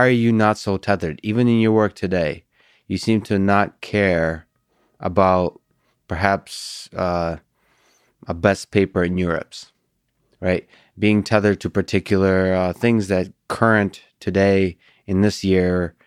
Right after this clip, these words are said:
people seem to value as a thing you put on your C V and resume. You're a little bit more outside of that world, outside of the world of ideas that people are especially focused in, the benchmarks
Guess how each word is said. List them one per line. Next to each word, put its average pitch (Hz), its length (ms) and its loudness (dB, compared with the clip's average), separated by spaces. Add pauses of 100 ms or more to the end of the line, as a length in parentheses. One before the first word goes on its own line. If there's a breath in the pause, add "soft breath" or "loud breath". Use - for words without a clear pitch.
(520 soft breath)
people 101 280 0
seem 95 240 -2
to 90 100 -4
value 90 520 2
as 85 100 -4
a 85 60 -4
thing 90 220 -2
you 87 100 -2
put 87 180 -2
on 85 140 0
your 85 180 -4
C 92 280 -4
V 85 220 -4
and 82 100 -4
resume. 82 500 -8 (400 soft breath)
You're 95 280 2
a 92 60 2
little 104 220 4
bit 92 240 0
more 92 320 2
outside 87 400 0
of 82 120 -4
that 78 260 -4
world, 80 460 -4 (220 soft breath)
outside 90 380 0
of 87 60 -2
the 85 100 -2
world 82 260 -2
of 80 120 -10
ideas 101 440 2
that 98 120 0
people 101 260 -2
are 95 40 2
especially 92 420 -2
focused 90 360 -4
in, 87 140 2
the 80 60 0 (140)
benchmarks 92 680 0